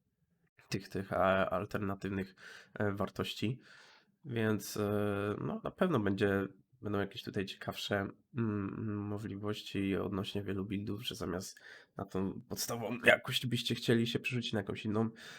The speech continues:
No i tutaj już będzie trzeba niestety trochę polatać tych heistów i to wszystko znaleźć. Zobaczymy, ile tego będzie wypadać z tych grand heistów.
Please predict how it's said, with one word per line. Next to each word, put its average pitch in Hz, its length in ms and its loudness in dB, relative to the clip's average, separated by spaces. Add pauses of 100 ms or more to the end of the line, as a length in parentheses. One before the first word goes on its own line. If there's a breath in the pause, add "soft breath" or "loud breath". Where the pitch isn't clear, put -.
(140 loud breath)
No 127 140 8
i 139 80 8
tutaj 117 260 4
już 117 100 10
będzie 101 180 4
trzeba 104 240 2
niestety 104 260 4
trochę 107 220 2
polatać 101 400 -2
tych - 140 -10
heistów 110 540 0
i 110 60 0
to 113 100 -4
wszystko - 260 -6
znaleźć. 107 300 4
Zobaczymy, 131 420 4
ile 135 140 2
tego 120 140 0
będzie 117 180 0
wypadać 104 380 2
z - 60 -12
tych 101 100 -8
grand 95 200 -4
heistów. - 540 -4